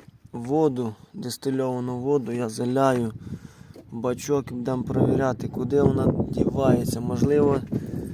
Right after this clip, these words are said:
і пробита прокладка Г Б Ц. Ну, був ремонт, все заміняно, помпа нова, ре-, ремінь новий,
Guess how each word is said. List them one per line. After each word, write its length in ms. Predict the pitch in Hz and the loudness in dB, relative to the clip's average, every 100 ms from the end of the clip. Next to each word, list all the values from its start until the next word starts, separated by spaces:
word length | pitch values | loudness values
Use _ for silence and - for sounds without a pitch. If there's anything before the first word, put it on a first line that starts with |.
| - - - - - _ _ _ | -12 -16 -20 -20 -20 _ _ _
і 100 | - | -10
пробита 680 | - 131 131 120 143 135 139 | -4 0 2 4 2 2 -2
прокладка 680 | 131 123 - 131 135 - 123 | -2 -4 0 0 0 -2 -6
Г 160 | 120 120 | -4 -2
Б 180 | 120 | -2
Ц. 420 | 127 - 123 113 107 - - _ _ _ _ - | -4 -4 -4 -4 -8 -16 -20 _ _ _ _ -10
Ну, 400 | 123 127 135 117 - | -4 -2 -2 -4 -10
був 360 | 120 131 131 | -4 0 2
ремонт, 680 | 120 120 127 143 139 123 - - - - _ _ _ _ _ - - - _ _ _ _ _ _ | 2 2 0 0 -2 -6 -18 -20 -20 -20 _ _ _ _ _ -20 -20 -20 _ _ _ _ _ _
все 340 | - - 135 | -10 -2 0
заміняно, 760 | 120 120 123 143 139 131 120 113 | 0 0 0 -2 -2 -2 -4 -6
помпа 560 | - 143 131 117 120 | 0 2 2 -2 -4
нова, 580 | 117 135 139 131 123 113 - | -2 -2 -2 -2 -4 -8 -14
ре-, 320 | 131 117 123 120 | -16 -12 -12 -12
ремінь 560 | 151 123 120 117 117 127 | -12 -10 -8 -8 -8 -6
новий, 540 | 135 135 123 117 - | -4 -4 -6 -8 -12